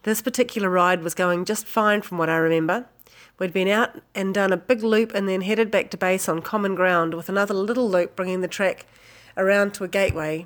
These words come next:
where you're meant to turn left and head home. I was riding on my own at this point. Can't remember where in the field I was, but he felt good. It was a lovely bit of track, grassy raceway.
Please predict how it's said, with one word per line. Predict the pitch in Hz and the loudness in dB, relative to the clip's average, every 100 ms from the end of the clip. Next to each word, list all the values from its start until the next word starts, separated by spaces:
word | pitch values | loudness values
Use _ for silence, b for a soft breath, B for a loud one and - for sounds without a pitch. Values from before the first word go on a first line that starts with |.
| 185 | -10
where | 185 | -6
you're | 180 185 | -4 -2
meant | 175 | -4
to | 170 | -6
turn | - 175 170 | -6 -4 -2
left | 170 160 - - _ - | -2 -4 -16 -20 _ -10
and | 180 | -6
head | 175 165 | -6 -2
home. | 196 185 165 165 B B B B - | 0 0 0 -6 B B B B -2
I | |
was | 208 214 | 0 2
riding | 226 240 226 | 4 4 4
on | |
my | 196 - | 2 2
own | 208 220 | 2 2
at | 185 | 0
this | 156 - | -4 -6
point. | - 165 185 - B B B B | -6 -6 -6 -10 B B B B
Can't | - 254 - | -2 0 2
remember | 226 220 | 2 2
where | 202 226 226 | 4 4 4
in | 196 | 2
the | |
field | 180 208 190 | -2 0 2
I | 175 | 2
was, | 175 180 165 | 2 2 2
but | - 190 | 0 -4
he | |
felt | 190 220 190 | 0 2 2
good. | - 165 170 - _ - - | 2 0 0 -6 _ -6 0
It | |
was | 220 220 | 2 4
a | |
lovely | 202 220 233 | 4 4 4
bit | 226 180 | 2 0
of | 170 | 0
track, | 202 202 - - - | 0 0 0 -8 -4
grassy | 208 214 220 | 0 0 0
raceway. | 185 180 180 175 170 | 2 2 2 0 0